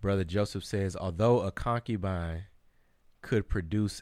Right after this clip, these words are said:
heirs, her children would be inferior in social status to a wife's children, although they were of higher status than illegitimate children."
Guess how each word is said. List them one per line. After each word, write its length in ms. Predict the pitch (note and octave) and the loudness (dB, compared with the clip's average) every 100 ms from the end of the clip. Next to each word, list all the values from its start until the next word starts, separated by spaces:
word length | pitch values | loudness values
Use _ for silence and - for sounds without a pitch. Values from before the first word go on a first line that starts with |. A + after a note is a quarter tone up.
| - | -4
heirs, 680 | G2+ A2 F2 E2+ E2+ - - _ _ _ _ | 0 2 0 -2 -8 -14 -18 _ _ _ _
her 180 | - G2+ | -2 -2
children 600 | - C#3 B2+ A2+ G#2+ G2 | 0 2 2 2 0 0
would 180 | G2+ F2+ | 0 0
be 240 | G#2 - | -2 -2
inferior 840 | F2 E2+ - B2 A2+ F2+ E2+ E2 - - _ _ - | -8 -8 -2 2 2 2 -2 -4 -8 -18 _ _ -6
in 160 | F#2+ | -4
social 440 | F2 - G#2 - F#2 | -2 0 0 -2 -6
status 640 | - A2 G2+ E2 D#2+ - - _ | -4 0 0 0 -4 -10 -18 _
to 220 | - G#2 - | -6 -6 -4
a 80 | F2 | -4
wife's 480 | D#2+ G2+ F#2+ - - - | 0 0 0 -4 -18 -10
children, 540 | - A2+ F#2+ E2 E2 _ _ - - - - _ | -4 -2 -2 -6 -12 _ _ -20 -20 -20 -20 _
although 420 | G2+ G2 D#2+ A2+ | 0 0 4 4
they 160 | A2 A2 | 6 4
were 160 | G#2 - | 4 0
of 360 | G#2 G#2 F#2 | 0 0 0
higher 440 | - - G#2 G2+ F#2 | -4 0 2 2 -2
status 720 | - A2+ A2+ F#2+ F2 - - - _ _ _ - | -4 2 2 2 -2 -8 -16 -20 _ _ _ -10
than 360 | D#2+ G#2 F2+ G2 | -2 0 0 0
illegitimate 800 | G#2+ G2+ E2+ F2 G#2 F#2+ F2 | 0 0 -2 0 0 0 -4
children." 540 | - - F2 D2+ - | -6 -4 -2 -4 -10